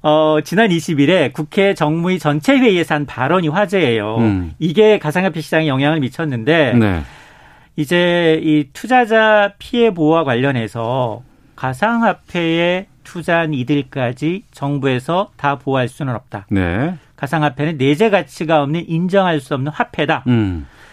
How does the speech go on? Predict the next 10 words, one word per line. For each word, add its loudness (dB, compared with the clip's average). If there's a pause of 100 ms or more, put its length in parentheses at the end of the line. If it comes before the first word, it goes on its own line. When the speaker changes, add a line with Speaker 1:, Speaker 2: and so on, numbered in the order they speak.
(480)
Speaker 1:
자, -4
여기까지는 0
괜찮아요. -2
이건 2
뭐 2
전 0
세계적인 2
공통적인 0
시각이니까. -2
Speaker 2:
네. 0